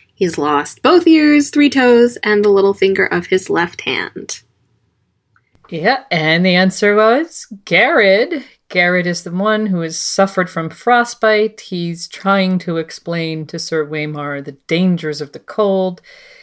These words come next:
Speaker 2: He shows off his missing, uh, parts, <laughs> if you will, and tells him that one of his other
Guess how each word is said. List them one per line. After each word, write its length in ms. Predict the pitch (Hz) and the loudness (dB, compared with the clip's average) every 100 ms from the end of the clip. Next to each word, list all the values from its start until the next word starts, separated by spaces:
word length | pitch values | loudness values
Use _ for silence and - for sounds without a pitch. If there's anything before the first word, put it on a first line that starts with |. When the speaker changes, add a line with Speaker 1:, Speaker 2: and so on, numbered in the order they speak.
| _ _ | _ _
Speaker 2:
He 640 | - 156 147 147 143 139 _ _ _ - | -10 -8 -6 -8 -10 -14 _ _ _ -14
shows 460 | - - 175 165 | -8 -2 0 0
off 380 | 160 160 156 - | 2 2 0 -6
his 520 | - 143 135 - - - 156 | -10 -8 -10 -12 -14 -20 -10
missing, 680 | 165 160 - 156 151 147 143 _ _ _ _ _ _ _ _ _ - | -6 -4 -4 -4 -4 -10 -12 _ _ _ _ _ _ _ _ _ -12
uh, 280 | 135 139 - | -10 -8 -10
parts, 760 | - 208 185 190 - - - - | -4 -2 -2 -4 -10 -12 -12 -12
<laughs> 120 | 196 | -6
if 200 | 208 196 | -4 -2
you 100 | 196 | 0
will, 420 | 180 185 175 180 180 - - _ | 2 2 2 0 -2 -18 -20 _
and 500 | 262 254 247 240 196 - | 0 2 2 0 -4 -2
tells 200 | 262 233 | 0 2
him 140 | 226 | 2
that 400 | 214 196 190 - _ - | 2 2 0 -4 _ -6
one 280 | 190 202 | 0 2
of 200 | 196 185 | 2 0
his 260 | 180 190 170 | 0 0 2
other 560 | 190 185 175 160 165 | 2 2 0 -2 -6